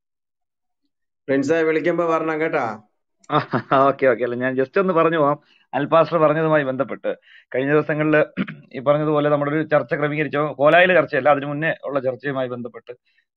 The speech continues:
Speaker 2: വൈഗ എന്നും വേറൊരു പുള്ളിക്കാരിയുടെ പേര് ഞാൻ ഓർക്കുന്നില്ല, ട്രാൻസ്ജെൻഡേഴ്സ് എന്ന് പറഞ്ഞ് അവരെ പരിചയപ്പെടുത്തിയിട്ട്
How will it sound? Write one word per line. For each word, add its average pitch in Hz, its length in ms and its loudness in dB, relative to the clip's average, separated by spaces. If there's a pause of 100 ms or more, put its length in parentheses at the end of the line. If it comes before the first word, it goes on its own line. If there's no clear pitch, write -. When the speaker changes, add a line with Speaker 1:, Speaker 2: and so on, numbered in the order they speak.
Speaker 2:
വൈഗ 131 400 2
എന്നും 147 360 0 (100)
വേറൊരു 147 240 0
പുള്ളിക്കാരിയുടെ 147 720 0
പേര് 143 180 -2
ഞാൻ 139 120 -2
ഓർക്കുന്നില്ല, 135 580 -4 (100)
ട്രാൻസ്ജെൻഡേഴ്സ് 131 560 -4
എന്ന് 135 120 -4
പറഞ്ഞ് 131 200 -4
അവരെ 143 160 -4
പരിചയപ്പെടുത്തിയിട്ട് 127 920 -6